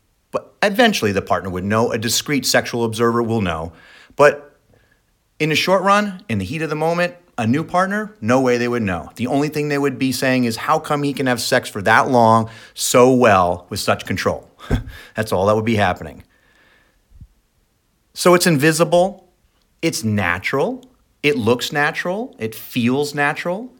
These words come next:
feels good for the man, it feels good for the partner, whether it's a man or a woman.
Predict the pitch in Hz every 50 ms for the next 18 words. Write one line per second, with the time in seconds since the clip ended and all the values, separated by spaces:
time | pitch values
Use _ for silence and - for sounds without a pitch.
0 | _ _ _ - 131 131 - 110 104 101 117 139 147 143 143 - 143 139 127 127
1 | 127 135 139 165 190 202 190 - - - 123 123 127 120 113 - 131 131 131 131
2 | - 139 131 127 127 117 - - - - _ _ _ _ - 127 120 - - 127
3 | 131 131 160 156 165 190 - 117 - 110 113 117 113 113 110 110 104 107 - 110
4 | 110 113 117 123 127 131 131 123 117 110 107 110 117 139 180 233 247 240 -